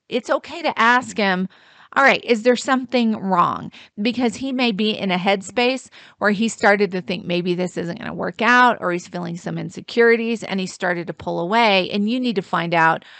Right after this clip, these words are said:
what has happened and why it has happened. If you want more information on how to handle this when a man pulls away, I give a bunch of tips in episode nineteen, What to Do When a Man Pulls Away.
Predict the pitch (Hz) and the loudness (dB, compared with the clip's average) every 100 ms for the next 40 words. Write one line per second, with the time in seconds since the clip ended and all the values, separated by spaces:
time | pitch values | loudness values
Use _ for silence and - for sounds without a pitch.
0 | - - 175 208 202 - - 196 190 - | -16 -4 4 6 4 -2 -4 0 0 0
1 | 165 175 - 254 247 - 196 185 165 170 | 0 0 0 -2 -2 -2 -2 -2 2 4
2 | 170 170 175 - 175 175 170 165 - 175 | 4 4 0 -2 -4 -4 -6 -8 -4 -2
3 | 175 - 139 - - - 269 285 294 214 | -2 -4 -12 -14 -18 -4 -2 0 0 2
4 | 226 240 240 247 247 247 254 226 175 190 | 2 0 0 2 2 2 0 0 0 0
5 | 226 220 220 185 190 185 208 233 254 262 | 2 2 2 0 0 0 2 2 2 2
6 | - 247 233 240 240 240 254 247 254 247 | 0 -2 0 0 0 0 0 0 2 2
7 | 240 247 - - - - 202 226 196 190 | 2 0 -8 -20 -6 -2 2 2 2 0
8 | 185 156 - 214 220 - 185 180 - - | -2 -2 0 0 -2 0 0 0 -6 -2
9 | 220 - - - _ 233 202 214 262 233 | -2 -4 -12 -20 _ 2 4 2 0 2
10 | 220 190 185 202 196 214 - - 226 185 | 2 2 0 -2 0 -2 -8 -2 0 0
11 | 156 170 196 220 - 277 202 214 196 190 | -2 0 0 0 -4 -8 -2 2 4 4
12 | 202 202 190 170 170 165 - 170 160 170 | 0 0 0 0 0 -2 -6 -4 -2 0
13 | 175 175 131 - | 0 0 -2 -8